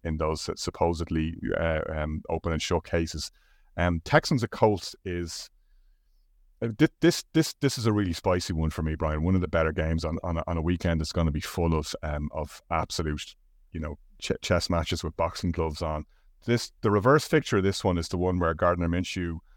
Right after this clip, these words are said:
came into the lineup for the first time for the Colts with Richardson going down. Um, Col-, he obviously guided to the Col-, the Colts to a win in that game. Um, the Texans are th-,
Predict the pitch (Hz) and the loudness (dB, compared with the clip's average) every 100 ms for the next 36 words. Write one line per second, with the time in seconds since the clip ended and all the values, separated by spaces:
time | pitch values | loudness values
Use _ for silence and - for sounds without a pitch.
0 | _ _ - 73 - 98 92 90 80 82 | _ _ -14 -12 -2 0 0 0 0 2
1 | 92 87 - 87 - 95 - 92 95 107 | 2 2 -2 -4 0 0 0 2 2 2
2 | 85 82 85 80 76 - 78 - 85 87 | -2 -2 0 0 -2 -6 -8 -4 -4 -2
3 | 85 87 82 82 80 78 85 87 87 - | -2 -2 0 0 0 0 2 2 0 -4
4 | _ - 82 82 - 98 110 98 95 104 | _ -10 -8 -6 0 0 2 2 2 2
5 | 90 90 82 87 90 - 92 90 - - | 2 4 2 -2 -4 2 0 2 -6 0
6 | 87 85 - 90 80 85 92 92 82 82 | 0 0 -4 -2 0 2 2 2 2 0
7 | 82 85 80 80 - _ _ _ - 85 | -2 -2 0 -2 -4 _ _ _ -6 0
8 | 87 85 82 - - - _ - - 160 | 0 0 -4 -6 -16 -20 _ -6 0 0
9 | - 156 113 92 85 _ - 104 | 0 -2 0 -2 -4 _ -8 -6